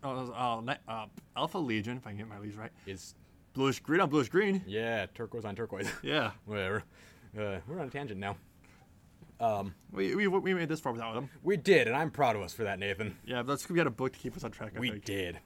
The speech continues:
Speaker 2: And again, I didn't have my handy notepad.
Speaker 1: No, no.
Speaker 2: 'Cause you, you had the book. Um,
Speaker 1: Making up as we go.
Speaker 2: Like always.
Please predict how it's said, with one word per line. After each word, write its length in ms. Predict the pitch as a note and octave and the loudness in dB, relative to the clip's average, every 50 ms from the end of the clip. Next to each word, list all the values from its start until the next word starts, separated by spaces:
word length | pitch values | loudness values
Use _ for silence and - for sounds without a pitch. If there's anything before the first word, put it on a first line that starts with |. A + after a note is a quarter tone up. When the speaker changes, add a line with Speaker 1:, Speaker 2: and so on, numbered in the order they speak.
| - - - - - - - - - - | -20 -20 -20 -20 -20 -20 -20 -16 -12 -8
Speaker 2:
And 140 | - - C#3 | -4 -2 0
again, 260 | C#3+ B2 E3+ F#3+ D#3 | 2 2 2 2 2
I 80 | B2 C3+ | 2 0
didn't 220 | A2+ D#3+ E3 E3 | 0 0 0 0
have 120 | C3+ C#3+ D#3 | 0 0 -2
my 80 | D#3+ | -2
handy 260 | - C#3+ C#3 C3 C#3 | -2 -2 0 0 0
notepad. 480 | C#3+ D3 E3 D#3+ - A#2 G2 G2 G#2+ G2+ - - - - - - - | 2 2 0 0 0 -2 0 0 0 -2 -6 -10 -20 -20 -20 -16 -10
Speaker 1:
No, 360 | - B2 A#2 A#2+ A#2 A#2+ A2 - - | -4 0 2 2 2 2 0 -2 -6
no. 260 | A#2+ A2+ A2+ A2 A#2 - - - | -10 -8 -6 -6 -8 -10 -10 -6
Speaker 2:
'Cause 240 | - B2+ A2 - - | -4 -4 -4 -4 -6
you, 80 | G2+ F#2 F#2 F2+ E2 - - - | -10 -10 -8 -8 -10 -10 -12 -10
you 60 | - | -8
had 80 | F#2+ E2+ | -8 -8
the 40 | F2 | -6
book. 260 | F#2 G2+ F2 - - - - - - _ - - - - - - - - - - - - - - - | -6 -6 -8 -8 -14 -20 -20 -20 -20 _ -20 -20 -20 -20 -20 -20 -20 -20 -20 -20 -20 -20 -20 -16 -8
Um, 400 | - G#2+ G2+ F#2+ F2+ F2+ F#2 F2 - - - - - - - - - - - - - - - - - - - - - - - - - - - - - - - - | -4 -2 0 0 0 -2 -4 -6 -12 -16 -20 -20 -20 -20 -20 -20 -20 -20 -20 -20 -20 -20 -20 -20 -20 -20 -20 -20 -20 -20 -20 -20 -20 -20 -20 -20 -20 -20 -18 -14
Speaker 1:
Making 360 | A2+ A2+ A#2+ A#2+ - A2+ G#2+ | -10 -10 -8 -8 -6 -6 -6
up 120 | A2+ - B2+ | -6 -6 -8
as 60 | B2 | -8
we 80 | C3 | -8
go. 320 | B2 A2 G#2 G2 F#2+ F#2+ F#2 - - - - - - - - - _ - - - - - | -6 -6 -6 -8 -10 -12 -14 -20 -20 -20 -20 -20 -20 -20 -20 -20 _ -20 -20 -20 -20 -12
Speaker 2:
Like 160 | - G2 F#2 G2 | -10 -8 -6 -6
always. 340 | F#2 F2+ F2+ G2 - - | -6 -4 -4 -4 -4 -4